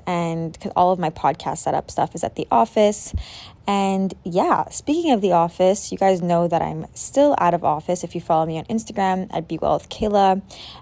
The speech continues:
and I really do miss the office. I haven't been to the office since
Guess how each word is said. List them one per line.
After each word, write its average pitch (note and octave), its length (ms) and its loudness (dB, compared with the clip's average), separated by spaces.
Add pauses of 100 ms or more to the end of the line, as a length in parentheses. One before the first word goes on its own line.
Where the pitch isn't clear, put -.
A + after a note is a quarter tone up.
(120)
and F3 440 0
I - 40 0
really G3+ 300 0
do G#3+ 160 0
miss G3 140 0
the G3+ 120 0
office. F3+ 280 0
I F3 40 -2
haven't F#3 260 -2
been F#3+ 180 -4
to - 80 -10
the F#3 140 -2
office F3 320 -4
since F3 260 -6